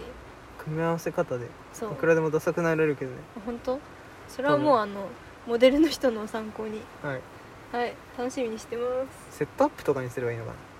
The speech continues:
Speaker 1: な。
Speaker 2: あ、いいじゃん。「セットアップお揃いしようよ」っつって買えば。
Speaker 1: 俺お揃いとか好きじゃない。
Speaker 2: オッケー。
Speaker 1: ごめん。え、あんたも絶対好きじゃないでしょ。
Speaker 2: うん。ちょっと行ってみたかっ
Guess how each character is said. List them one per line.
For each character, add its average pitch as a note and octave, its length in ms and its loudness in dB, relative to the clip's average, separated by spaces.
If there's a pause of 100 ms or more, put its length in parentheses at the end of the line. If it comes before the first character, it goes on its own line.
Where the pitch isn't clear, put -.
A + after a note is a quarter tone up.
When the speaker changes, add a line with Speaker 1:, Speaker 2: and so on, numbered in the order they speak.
(280)
Speaker 1:
な。 D4 80 0
Speaker 2:
あ、 D#4+ 80 2
い G#4 120 6
い - 20 -4
じ B3 80 2
ゃ A3 80 -2
ん。 A#3 40 -8
「セ C#4+ 100 -2
ッ C4 120 0
ト A4+ 80 10
ア B4+ 40 12
ッ - 20 2 (120)
プ A#3 220 2
お A#3+ 60 -4
揃 C4+ 180 4
い C#4 60 4
し D4+ 120 -2
よ D4 100 6
う - 20 6
よ」 G3 100 2
っ F#3 40 -4
つ - 100 -14
っ - 20 -14
て G3 80 -8
買 G3 140 -4
え - 20 -6
ば。 - 120 -10 (840)
Speaker 1:
俺 C3 120 0
お C3 40 -2
揃 F3+ 180 2
い F3+ 60 4
と F3+ 100 -2
か B2+ 120 0
好 - 80 -12
き - 80 -6
じ C3 80 0
ゃ - 20 2
な A#2 140 -2
い。 G#2+ 40 -8 (240)
Speaker 2:
オ B3+ 40 -6
ッ A3 60 -6
ケ G3 280 -4 (440)
ー。 - 60 -6
Speaker 1:
ご C3+ 60 2
め C3 60 2
ん。 A#2 80 -6 (920)
え、 D#3 60 0
あ D#3+ 60 4
ん A3 80 0
た C#3 80 2
も B2+ 100 -2
絶 A#2+ 180 -10
対 C3+ 120 -2
好 - 80 -10
き C#3+ 100 -8
じ A#2 80 -6
ゃ A2+ 40 -2
な A2+ 40 -4
い A2 40 -6
で G#2 60 -12
し - 60 -16
ょ。 - 60 -10 (200)
Speaker 2:
う G#3 40 -6
ん。 - 20 -6
ち F#3 60 -6
ょ - 20 -8
っ - 20 -14 (1500)
と A#3 60 -8
行 G#3 80 -10
っ - 40 -18
て - 100 -10
み G#3+ 100 -8
た A#3 100 -10
か G#3+ 100 -8
っ G3+ 40 -12